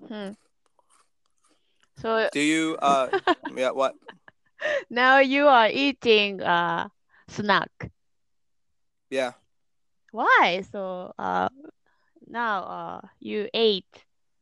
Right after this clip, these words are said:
Speaker 1: Vietnam restaurant. <laughs> Vietnam
Speaker 2: I ate, I ate at five thirty.
Speaker 1: Hmm? Mm.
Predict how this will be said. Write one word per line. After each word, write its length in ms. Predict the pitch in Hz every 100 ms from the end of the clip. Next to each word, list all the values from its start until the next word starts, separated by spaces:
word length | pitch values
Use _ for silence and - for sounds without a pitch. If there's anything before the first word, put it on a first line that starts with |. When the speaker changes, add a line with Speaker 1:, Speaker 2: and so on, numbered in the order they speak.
| _ _ -
Speaker 1:
Vietnam 640 | 196 208 190 185 170 - - _ - - -
restaurant. 640 | 196 - - - 320 - 480 - - _
<laughs> 400 | _ _ _ -
Vietnam 400 | 311 - 285 269
Speaker 2:
I 120 | 147
ate, 380 | 160 160 240 - - _ _ 302 - _ _ _ _ _ _
I 160 | 147 151
ate 340 | 156 170 180 _
at 220 | 139 139
five 320 | - 139 139 131
thirty. 360 | 135 127 110 _ _ _ _ _ _
Speaker 1:
Hmm? 140 | 277 523 _ _ _ _ 254
Mm. 600 | 302 349 381 381 294